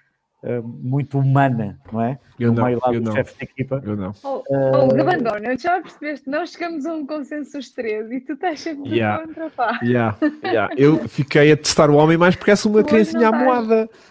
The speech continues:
Speaker 2: Não, parece uma criancinha amoada. Do tipo,
Speaker 3: É,
Speaker 2: "Ah, vais-te
Speaker 3: ai,
Speaker 2: embora, tu agora não
Speaker 3: é
Speaker 2: gosto de
Speaker 3: gente
Speaker 2: ti."
Speaker 3: como a gente,
Speaker 2: <laughs>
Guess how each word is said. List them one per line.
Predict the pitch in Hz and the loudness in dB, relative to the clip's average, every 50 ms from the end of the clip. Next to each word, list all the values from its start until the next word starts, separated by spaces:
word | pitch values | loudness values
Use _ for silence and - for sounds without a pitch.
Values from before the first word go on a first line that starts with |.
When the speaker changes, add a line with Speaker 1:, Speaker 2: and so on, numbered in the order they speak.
| _ _ - | _ _ -2
Speaker 2:
Não, | 403 403 427 415 | 2 2 2 4
parece | - 415 381 - 320 | 4 4 2 4 2
uma | 302 | 2
criancinha | - 294 302 302 285 - 294 294 294 285 | 4 4 4 4 4 2 2 2 2 2
amoada. | 269 254 240 233 240 269 269 226 165 131 120 104 92 | 4 4 4 4 4 4 6 6 4 4 4 0 -2
Do | 135 202 214 | -2 -2 -2
tipo, | - - 214 226 233 | 0 0 0 2 2
Speaker 3:
É, | 294 | 0
Speaker 2:
"Ah, | - | 2
vais-te | 320 349 349 - - 311 | 2 0 0 2 2 0
Speaker 3:
ai, | 302 | 0
Speaker 2:
embora, | 294 277 254 196 160 160 160 180 202 208 | 0 0 2 4 6 6 6 6 4 2
tu | 302 | 2
agora | 277 311 302 302 | 4 4 4 4
não | 311 | 4
Speaker 3:
é | 302 311 | 4 4
Speaker 2:
gosto | 311 277 226 | 4 4 2
de | 220 | 0
Speaker 3:
gente | 277 302 311 302 294 | 2 4 4 4 4
Speaker 2:
ti." | 285 | 2
Speaker 3:
como | 311 320 | 2 0
a | 302 285 294 262 | 0 0 0 -2
gente, | 240 240 269 294 311 330 320 254 - - | -2 -2 0 0 0 0 0 0 0 0
Speaker 2:
<laughs> | 175 | 0